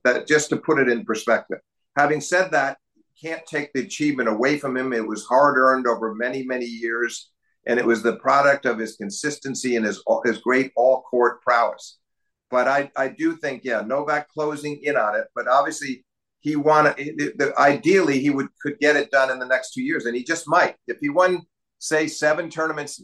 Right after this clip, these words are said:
next year and six the following year, that, you know, then, then, then he's, then he's there. So, you know, he, he, he's, he's, he's in a great spot right now to be a ninety-seven.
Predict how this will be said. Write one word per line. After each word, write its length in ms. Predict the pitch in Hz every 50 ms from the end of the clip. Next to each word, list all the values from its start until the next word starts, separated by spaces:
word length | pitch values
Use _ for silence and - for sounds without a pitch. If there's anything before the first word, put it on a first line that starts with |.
| - -
next 280 | 127 139 139 - - -
year 200 | 143 139 135 131
and 100 | 127 120
six 300 | - - 151 147 - -
the 120 | 131 127 -
following 360 | 147 147 147 139 127 117 113
year, 200 | 113 120 123 123
that, 280 | 117 123 127 123 123 -
you 120 | 123 123
know, 240 | 117 117 120 120 110
then, 140 | 123 123 123 _ _ -
then, 140 | 123 123 - - -
then 120 | 123 131
he's, 220 | 143 143 139 - - -
then 120 | 131 135
he's 180 | 147 147 143 -
there. 280 | 147 160 156 131 82 - - _ -
So, 540 | - - - 120 117 113 113 110 110 107 110
you 80 | 127 123
know, 360 | 123 117 110 110 - - _ _ _ _ _ _ _ _ _ _ _
he, 120 | - 135 135
he, 360 | - - 127 135 135 131 131 131
he's, 420 | - 127 135 131 131 127 120 -
he's, 480 | 127 117 - 127 127 127 - - - _ _ _ _ _ -
he's 220 | 127 135 143 127
in 80 | 131 127
a 80 | 120
great 300 | 101 131 143 147 147 143
spot 380 | - - - - 139 135 127 -
right 240 | 120 120 113 113 113
now 220 | 123 120 113 110
to 80 | 104 101
be 160 | 95 117 113
a 60 | 107
ninety-seven. 760 | 104 107 110 110 107 98 101 98 - - 113 104 98 -